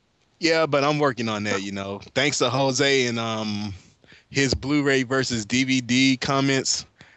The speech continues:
um, I'm starting to see it again because now I'm paying more attention to detail with this stuff again.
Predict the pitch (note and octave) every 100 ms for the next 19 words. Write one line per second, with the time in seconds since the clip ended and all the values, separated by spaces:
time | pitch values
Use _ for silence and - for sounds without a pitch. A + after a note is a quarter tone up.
0 | - A2 A2+ A2+ B2 - C3 B2 A2 -
1 | C3 C3 A#2+ B2+ C3 B2+ G#2+ A2 G#2 G#2+
2 | A2 A2 A2 A2+ G#2+ A2 A2 G2 A#2+ G#2+
3 | G#2 G2 A2 - F#2+ F#2 F2+ F2+ - F#2+
4 | F2+ F2+ F#2 F2